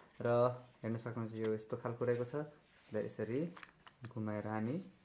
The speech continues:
सुन्न सक्छौँ। अ, यसको हेर्न सक्नुहुन्छ यहाँनिर, अ,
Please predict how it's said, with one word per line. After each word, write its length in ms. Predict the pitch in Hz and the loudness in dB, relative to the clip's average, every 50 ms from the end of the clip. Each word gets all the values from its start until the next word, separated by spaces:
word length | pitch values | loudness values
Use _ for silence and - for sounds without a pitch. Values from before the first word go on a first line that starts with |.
| - - - | -20 -12 -6
सुन्न 220 | - 110 110 110 107 | -2 0 0 0 -2
सक्छौँ। 560 | - - 143 135 - - - 156 165 185 196 | 0 0 0 0 0 0 0 2 2 2 0
अ, 560 | 185 - - - - - - - _ - 127 120 120 120 120 120 120 123 | -2 -6 -14 -20 -20 -20 -20 -20 _ -4 -2 0 2 2 2 2 2 0
यसको 680 | 131 127 - - - - 143 143 143 143 143 143 - - - _ _ _ _ _ _ _ _ - - - | 0 -2 -4 -8 -2 2 4 4 6 4 4 2 -2 -8 -18 _ _ _ _ _ _ _ _ -20 -6 -2
हेर्न 140 | 135 131 135 | 0 0 0
सक्नुहुन्छ 400 | 131 - 139 135 143 135 139 143 | 0 -2 -2 0 0 -2 0 0
यहाँनिर, 680 | 139 135 131 131 131 135 135 135 135 131 131 127 127 127 | 2 2 2 2 2 2 2 2 2 2 2 6 6 8
अ, 300 | 127 143 170 180 175 | 8 8 6 4 2